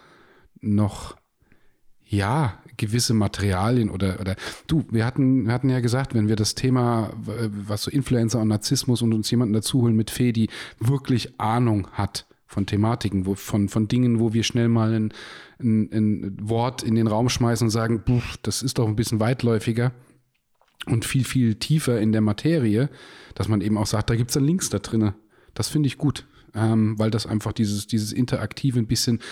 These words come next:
den Podcast noch erweitert als nur einen reinen Podcast, damit sich die Leute irgendwo mal was anhören können, sondern wer wirklich Bock drauf hat,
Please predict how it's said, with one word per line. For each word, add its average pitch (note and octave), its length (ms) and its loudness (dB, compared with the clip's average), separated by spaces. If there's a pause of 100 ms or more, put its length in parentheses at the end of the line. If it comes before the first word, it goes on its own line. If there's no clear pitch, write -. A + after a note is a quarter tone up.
(200)
den A#2+ 120 0
Podcast - 580 -4
noch A#2+ 160 -2
erweitert G#2+ 540 -4
als - 260 -6
nur A#2+ 160 2
einen A2 140 -2
reinen G#2+ 280 2
Podcast, - 580 -6
damit G#2+ 200 0
sich G#2+ 120 -2
die - 100 -4
Leute A2+ 300 0
irgendwo G#2 480 0 (300)
mal F#2+ 140 -2
was F#2+ 140 -4
anhören D3+ 380 2
können, C3+ 240 2
sondern A2+ 320 2
wer A2+ 160 0
wirklich C#3+ 280 -2
Bock C#3 200 -4
drauf - 300 -6
hat, B2+ 200 -6